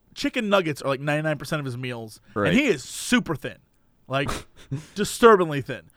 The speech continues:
Speaker 1: And so my question is, is that, like, a, like, thin person thing?
Speaker 2: I don't know. I mean,
Speaker 1: You can't say you're thin now. You're, you're, you're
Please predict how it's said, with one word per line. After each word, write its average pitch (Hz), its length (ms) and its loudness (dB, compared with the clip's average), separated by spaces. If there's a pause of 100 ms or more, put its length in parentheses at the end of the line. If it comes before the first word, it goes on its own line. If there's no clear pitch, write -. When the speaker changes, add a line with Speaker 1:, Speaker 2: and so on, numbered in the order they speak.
(160)
Speaker 1:
And 170 140 -8
so 220 100 0
my 214 120 0
question 269 580 2
is, 143 220 -4
is 160 80 -10
that, 254 180 0
like, 277 180 4
a, 262 200 12
like, 220 200 0
thin 254 220 2
person 285 380 4
thing? 320 320 2 (840)
Speaker 2:
I 104 140 -2
don't 131 200 2
know. 147 200 -4
I 104 80 2
mean, 139 340 4 (680)
Speaker 1:
You 285 160 8
can't 349 240 4
say 302 120 8
you're 277 120 6
thin 269 160 8
now. 226 140 8
You're, 233 220 2
you're, 247 320 2
you're 269 140 0